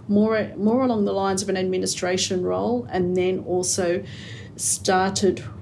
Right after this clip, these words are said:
working with the C E O at the time, who asked me if I would um, join the C C P program. And then once my heart and passion was still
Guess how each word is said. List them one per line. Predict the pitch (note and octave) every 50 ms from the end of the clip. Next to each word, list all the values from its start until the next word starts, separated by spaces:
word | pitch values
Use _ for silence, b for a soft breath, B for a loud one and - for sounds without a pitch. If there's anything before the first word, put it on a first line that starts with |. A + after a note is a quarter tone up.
| - -
working | F#3+ F#3+ F#3+ F#3+ F#3+ - G3 F#3 F#3 F3+ F3+ - -
with | - F#3 F3+ F3 F3 -
the | F3+
C | F3 - - G3 F3+ F3 E3+
E | F3 F3
O | F3+ F#3 F3+
at | - -
the | - F#3
time, | F#3+ - - G#3+ G#3 G#3+ G#3+ G#3+ G#3
who | G#3 F#3+ G3 F#3
asked | F3 F3 E3+ - - F#3+
me | F3
if | E3+ E3+
I | E3 D3+
would | C#3+ D3 D3 - - - - - - - - - - - -
um, | E3 E3+ - - C#2+ - - - - - - - - - - - - -
join | - - F#3+ G3 F#3+ F#3+ G3 F#3+ F#3 F3 -
the | - F#3+ F3+ F3+ F#3 F#3+ F#3
C | - - - F#3 F#3
C | - - F3+ F3+ F3
P | - - F#3+ F3 F3 F3 - - - - B B B B B B B B B - - -
program. | - - F#3 D#3 D3 C#3+ C#3+ D3 D3 C#3+ B2 - C#3+ - - - - - - -
And | - E3+ F3 F3+ F3+
then | F3 E3+ E3+ E3+ E3+ E3+ B B B B B B B -
once | G3+ G#3+ G#3+ G#3 G#3 - - - - - B B B
my | G#3 G#3 G3+ G3+
heart | G3+ - - - - A#3+ A3+ A3+ A3+ G#3
and | F#3+ F#3
passion | - F#3+ G3+ G3+ - - G#3 F#3+
was | F#3 F#3 F3+ -
still | - - - G#3+ G3+ G3 G3 F#3+ F#3+ G3 F#3+